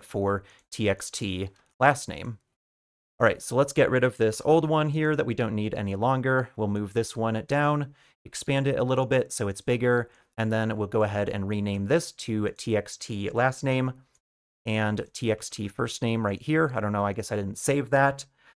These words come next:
So now these should be typable. Let's go back to preview here. And yeah, now I can type my first and last names inside of there. And then we can click on the button there. But at the moment, when we click on that button, nothing is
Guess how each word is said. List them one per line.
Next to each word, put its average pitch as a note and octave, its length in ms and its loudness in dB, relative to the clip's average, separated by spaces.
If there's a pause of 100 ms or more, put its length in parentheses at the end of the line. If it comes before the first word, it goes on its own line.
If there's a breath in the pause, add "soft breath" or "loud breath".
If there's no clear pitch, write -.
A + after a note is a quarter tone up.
(300)
So C#3 280 6
now D#3+ 640 4
these C3+ 380 -2
should C#3+ 260 -2
be A2+ 140 -2
typable. A2+ 600 0
Let's A2 160 -8
go - 80 0
back G#2+ 260 2
to - 140 -8
preview C3+ 460 -2
here. C3 340 0 (280 loud breath)
And A2 200 0
yeah, G#2+ 200 6
now A2+ 200 4
I B2+ 60 6
can A#2 160 -4
type A2 380 -2
my G2+ 320 0
first G#2 340 -2
and G#2 80 0
last G2 260 -2
names G2+ 300 -2
inside C3+ 400 2
of C#3 120 0
there. D3 280 4 (340 loud breath)
And B2 140 2
then C#3 220 2
we B2+ 100 0
can A#2 220 -2
click - 280 -2
on G#2+ 160 0
the G2 80 0
button B2 380 4
there. G#2+ 240 2 (400 loud breath)
But D3+ 220 6
at E3+ 160 4
the C#3+ 60 2
moment, C3 540 2 (260 soft breath)
when C#3+ 140 2
we C#3 80 2
click C#3+ 280 -2
on B2 140 2
that A2+ 220 2
button, B2+ 460 2
nothing C#3 400 0
is A2+ 340 0